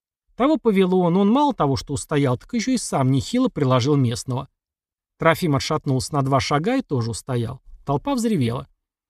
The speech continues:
«Ванька, наддай, ща рухнет!» крикнули из толпы. «Наверное, тюменцы». И тут же подхватили местные антифанаты Трофима.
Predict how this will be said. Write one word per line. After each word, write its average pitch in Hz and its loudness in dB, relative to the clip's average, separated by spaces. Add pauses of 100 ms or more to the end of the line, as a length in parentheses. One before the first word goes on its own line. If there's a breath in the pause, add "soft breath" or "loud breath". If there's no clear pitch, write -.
(260)
«Ванька, 156 2
наддай, 202 0
ща 156 0
рухнет!» 202 -2 (160)
крикнули 143 0
из - -2
толпы. 151 -6 (320)
«Наверное, 233 2
тюменцы». 139 -2 (680)
И 160 -2
тут 294 0
же 240 2
подхватили 170 0
местные 165 0
антифанаты 143 -2
Трофима. 135 -4